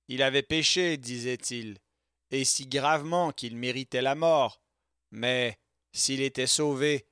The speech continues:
il célébrerait devant tous les hommes la félicité du saint lieu.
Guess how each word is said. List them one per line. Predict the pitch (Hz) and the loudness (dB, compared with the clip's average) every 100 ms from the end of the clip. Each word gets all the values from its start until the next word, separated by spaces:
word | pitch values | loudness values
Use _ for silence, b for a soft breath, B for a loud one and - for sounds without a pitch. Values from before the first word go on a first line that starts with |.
| _ _ | _ _
il | 180 170 | -8 -2
célébrerait | - 170 170 165 143 156 139 143 135 | 0 0 0 0 2 2 4 4 4
devant | 110 110 107 117 | 2 -4 -4 -4
tous | 120 139 | -6 -4
les | 131 135 120 | 0 0 2
hommes | 139 135 120 | 2 2 0
la | 117 131 | -2 -2
félicité | - 151 147 143 - 160 - 160 151 127 | -2 -6 -4 -2 -2 -4 -6 -2 0 -2
du | 107 113 | -6 -4
saint | - 135 143 | -2 0 -2
lieu. | 143 143 131 | -2 -2 -2